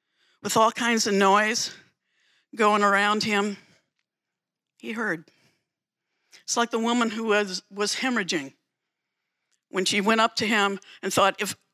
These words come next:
if I can just touch him." And he didn't know who it was, but he felt it.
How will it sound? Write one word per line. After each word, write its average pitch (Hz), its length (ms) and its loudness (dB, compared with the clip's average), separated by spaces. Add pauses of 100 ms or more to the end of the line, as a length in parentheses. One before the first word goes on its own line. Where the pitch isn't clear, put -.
if - 160 -6
I - 60 -4
can 202 180 -6
just 233 380 -2
touch - 360 -4
him." - 280 -10 (2250)
And 254 100 2
he 262 60 0
didn't 370 180 -2
know 320 120 2
who 262 220 2
it 185 80 0
was, 269 540 4 (100)
but - 140 -4
he 247 120 -2
felt 269 520 2
it. 170 180 -4